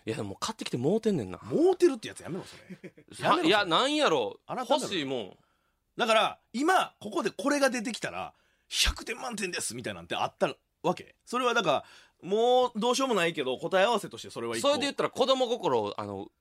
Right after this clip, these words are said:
Speaker 1: くすぐるようなやつ。
Speaker 2: 子供心？
Speaker 1: 「え、こんなんあるん？」とか、俺が知らんもん。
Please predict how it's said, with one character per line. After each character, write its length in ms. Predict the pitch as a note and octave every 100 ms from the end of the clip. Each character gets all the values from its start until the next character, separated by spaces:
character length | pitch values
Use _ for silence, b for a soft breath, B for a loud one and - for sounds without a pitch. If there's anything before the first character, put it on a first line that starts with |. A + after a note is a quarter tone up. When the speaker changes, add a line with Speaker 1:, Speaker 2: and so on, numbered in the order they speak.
| -
Speaker 1:
く 80 |
す 140 | C3+ C#3+
ぐ 80 | C3+
る 80 |
よ 80 | C3+
う 20 |
な 80 | G2+
や 80 | F#2
つ。 160 | - - _ _ _ _ -
Speaker 2:
子 180 | C4+
供 260 | G4 A4 G#4+
心？ 360 | F#4 D#4+ - - -
Speaker 1:
「え、 100 | B3
こ 240 | - C#4+
ん 80 | E4
な 80 | C#4
ん 100 | C#3
あ 80 | A#2
る 120 | A#2
ん？」 20 |
と 80 | -
か、 100 | F#2+
俺 200 | G2+ G3
が 80 | G3+
知 140 | -
ら 100 | D4
ん 100 | C4+
も 80 | A3
ん。 100 | -